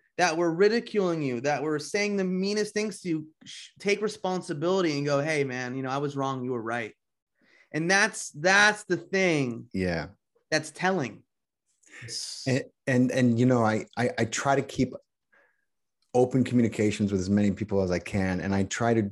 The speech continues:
Speaker 2: to keep the discussion civil, and I try to keep them ongoing, but, you know, it's such a, it's, it's, it's, it's such a huge onion, and there's so many layers to it.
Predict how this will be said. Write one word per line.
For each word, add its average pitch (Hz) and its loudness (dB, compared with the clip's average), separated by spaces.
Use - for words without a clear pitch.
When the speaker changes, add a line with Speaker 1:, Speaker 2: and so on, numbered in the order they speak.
Speaker 2:
to 98 0
keep - -4
the 95 0
discussion 92 -2
civil, 110 0
and 104 2
I 101 2
try 139 0
to 123 -4
keep 127 -2
them 120 2
ongoing, 101 2
but, 90 0
you 131 2
know, 110 2
it's 131 0
such - 0
a, 101 2
it's, 139 -2
it's, 127 -4
it's, 135 0
it's 131 2
such - 2
a 113 2
huge 117 2
onion, 95 0
and 107 2
there's 110 0
so - 0
many 127 4
layers 95 2
to 85 -2
it. 78 -10